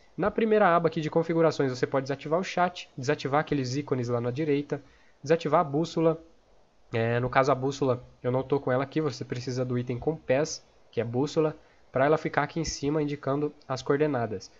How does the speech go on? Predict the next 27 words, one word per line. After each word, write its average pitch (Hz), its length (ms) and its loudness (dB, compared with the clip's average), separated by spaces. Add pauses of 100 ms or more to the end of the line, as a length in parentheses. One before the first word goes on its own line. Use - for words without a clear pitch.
(260)
É, 120 120 2
indicador 185 360 2
de 196 100 -2
grupo, 190 500 0 (280)
localização 135 580 2
de 123 60 -6
G 143 80 -4
P - 100 -6
S, 156 580 0 (320)
ping 196 280 0
e 135 100 2
F 123 200 0
P - 100 -6
S, 143 600 0 (200)
sons 160 320 0
ambientes, 147 520 0
esses 117 220 -8
sonzinhos 123 480 -4
de 120 60 -14
passarinho, 139 560 -2 (200)
e 208 100 0
rádio 170 280 6
de 170 80 -2
veículos, 160 480 0
por 143 140 -2
exemplo, 139 260 0
aquele 139 260 0